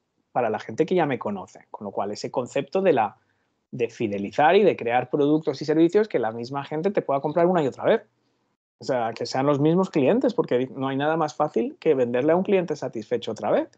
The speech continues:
Es lo más cómodo, es lo más gratificante, tienes esa relación, sabes quién es, sabes que ha hecho tu curso, sabes que le ha gustado, si no, no compraría uno y otro y otro. Y es que yo hay casos de gente decir, "Bueno, quiero ofrecer un bonus",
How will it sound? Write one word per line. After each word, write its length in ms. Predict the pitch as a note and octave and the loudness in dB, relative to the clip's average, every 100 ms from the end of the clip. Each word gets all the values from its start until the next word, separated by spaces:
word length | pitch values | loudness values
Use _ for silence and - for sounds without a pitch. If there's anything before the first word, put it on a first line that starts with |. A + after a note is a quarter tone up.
| _ _ _ - | _ _ _ -12
Es 100 | A2+ | -2
lo 120 | B2 | 2
más 180 | G3+ F3 | 2 0
cómodo, 400 | - A3 A#3+ B3+ | 2 2 4 4
es 60 | G#3+ | 4
lo 100 | C#3 | 2
más 160 | C3+ | 0
gratificante, 680 | C#3 C#3 C3+ C#3 F#3+ G#3+ A#3+ | 0 -2 -2 -6 -2 2 2
tienes 260 | A#3+ C3 B2+ | 0 -6 -8
esa 160 | C#3 B2 | -8 -6
relación, 560 | A#2+ A#2+ F3 A3 C4 | -4 -4 0 0 0
sabes 340 | - C3+ A#2 - | -2 -2 -4 -4
quién 220 | A#2+ D3+ | -4 0
es, 220 | A#3 C#4 | -2 -2
sabes 300 | - C3 C3 | -2 -2 -2
que 80 | C3 | -6
ha 20 | |
hecho 160 | - A2+ | -6 -10
tu 100 | A2 | 2
curso, 300 | F#3 A3 A#3+ | 2 4 2
sabes 240 | D3 C3 | 2 -4
que 80 | - | -2
le 80 | A#2 | -4
ha 40 | |
gustado, 420 | G#2+ G2+ E3+ A#3+ | -4 0 4 4
si 120 | C4 B2+ | 2 -4
no, 120 | B2 | -2
no 100 | A#2 | -4
compraría 480 | B2 A#2+ A#2+ A#2+ G2+ | -4 -2 -2 -2 2
uno 360 | C#3+ C#3+ A#2+ - | 2 4 2 -2
y 140 | C3+ | 2
otro 320 | C#3 C3+ A#2+ | 2 2 -4
y 100 | A2+ | 0
otro. 220 | B2+ E3 F#3 | 0 2 2
Y 80 | |
es 80 | C#3 | 2
que 100 | C3 | -2
yo 120 | A#2 | 0
hay 80 | C#3 | 0
casos 360 | D3 D3+ G#3+ G3 | 2 0 2 0
de 60 | |
gente 240 | - E3 G3+ | 0 0 2
decir, 280 | E3+ C3+ C3 | 2 0 -8
"Bueno, 180 | D3 - | -14 -6
quiero 180 | C3+ | -4
ofrecer 300 | C3+ F3 E3 | 0 0 2
un 140 | E3 C#3 | 2 4
bonus", 400 | D3+ F3+ A#3+ | 4 6 4